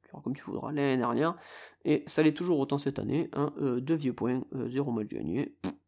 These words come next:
hein, on va pas s'emmerder. Euh, ce que j'en ai à dire, eh ben là, pour l'instant pas plus. Je, ce championnat-là ferme, euh, clôture, euh, je pense début, euh,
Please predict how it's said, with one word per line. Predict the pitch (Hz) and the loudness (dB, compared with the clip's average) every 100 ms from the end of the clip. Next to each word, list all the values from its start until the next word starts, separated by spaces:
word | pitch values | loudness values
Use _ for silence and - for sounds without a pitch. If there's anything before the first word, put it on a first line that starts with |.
| - | -10
hein, | 135 - | -8 -6
on | - | -6
va | 135 | -4
pas | 170 | -4
s'emmerder. | 170 151 110 78 - _ _ - - _ _ _ _ - | 0 0 0 -4 -10 _ _ -20 -20 _ _ _ _ -4
Euh, | 147 147 147 139 143 | 4 6 8 10 8
ce | 143 | 6
que | - | 4
j'en | 147 147 | 6 6
ai | 135 | 4
à | 120 | 2
dire, | 117 - 135 185 123 | -2 -4 -6 -4 -2
eh | |
ben | 123 135 | 2 2
là, | - - | 2 -4
pour | - - | -12 -12
l'instant | - 147 | -4 -2
pas | 117 | -2
plus. | - 180 175 | -2 -4 -4
Je, | - 135 127 123 123 | -4 -2 -2 -2 -4
ce | 131 - | -10 -10
championnat-là | - 143 143 143 147 | -2 0 4 6 4
ferme, | 147 143 143 127 | 4 0 2 2
euh, | 120 120 117 117 117 127 131 143 - - - | 2 0 0 -2 -2 -4 -6 -10 -16 -20 -14
clôture, | - 175 175 185 165 | -4 -2 0 -2 0
euh, | 139 127 127 | 2 2 0
je | 123 | 0
pense | 139 143 | 0 2
début, | 127 131 127 120 | 0 -4 -4 -4
euh, | - - | -6 -10